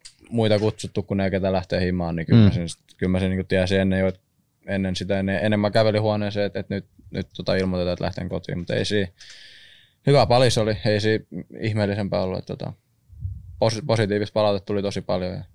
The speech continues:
Speaker 1: näin.
Speaker 2: Minkälaista positiivista palautetta? Mitä sulle sanottiin?
Speaker 1: Olivat, tota, tosi tyytyväisiä näkemäänsä ja, ja et, tota, uskovat, että musta tulee heille, heille, tota, N H L-pelaaja jonain päivänä ja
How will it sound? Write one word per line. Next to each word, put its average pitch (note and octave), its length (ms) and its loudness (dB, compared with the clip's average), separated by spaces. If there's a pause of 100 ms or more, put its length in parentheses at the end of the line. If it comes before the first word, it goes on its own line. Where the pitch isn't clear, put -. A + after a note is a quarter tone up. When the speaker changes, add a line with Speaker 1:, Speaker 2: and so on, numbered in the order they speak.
(140)
Speaker 1:
näin. - 120 -10 (840)
Speaker 2:
Minkälaista G#2+ 500 8
positiivista D2+ 580 2
palautetta? C#2 400 2
Mitä A2 240 6
sulle G#2 160 6
sanottiin? - 600 4 (1500)
Speaker 1:
Olivat, C3 360 6
tota, A#2+ 300 2 (520)
tosi B2 180 6
tyytyväisiä G#2+ 520 4
näkemäänsä G2 600 0
ja, F2+ 160 0 (580)
ja F#2+ 160 -4
et, - 100 -8
tota, F#2 300 -6 (180)
uskovat, F#2+ 400 -4
että F2 260 -8 (1000)
musta G2+ 320 0
tulee G2+ 260 2
heille, G2+ 280 0 (340)
heille, G2 220 -2
tota, - 340 -8 (460)
N G2 60 -2
H G#2 40 -4
L-pelaaja G2 480 0
jonain F#2 280 -2
päivänä F2+ 400 0
ja F2 140 -6